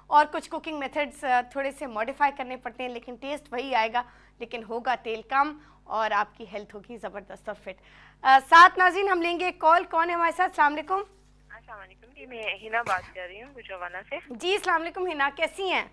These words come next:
Speaker 2: जी, बिल्कुल ठीक। अ,
Speaker 1: जी, हिना।
Speaker 2: अ, जी, मुझे मालूम करना था, अ, वेट rejection, अ, के लिए जो आपकी diet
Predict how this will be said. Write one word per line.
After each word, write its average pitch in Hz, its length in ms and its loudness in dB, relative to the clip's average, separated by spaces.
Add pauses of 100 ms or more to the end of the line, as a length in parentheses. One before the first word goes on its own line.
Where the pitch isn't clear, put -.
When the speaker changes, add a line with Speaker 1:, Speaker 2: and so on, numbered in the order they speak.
(320)
Speaker 2:
जी, 202 200 -16
बिल्कुल 180 300 -16
ठीक। 202 280 -14 (340)
अ, 226 160 0
Speaker 1:
जी, 359 200 0
हिना। 294 220 4
Speaker 2:
अ, 220 240 -6 (240)
जी, 220 400 -8
मुझे 254 280 -8
मालूम 220 380 -6
करना 262 280 -10
था, 302 120 -6
अ, 302 40 -6
वेट - 680 -2
rejection, 214 440 -10
अ, 190 520 -8
के 202 80 -12
लिए 185 240 -8
जो 190 360 -6
आपकी - 300 -4
diet 190 240 -4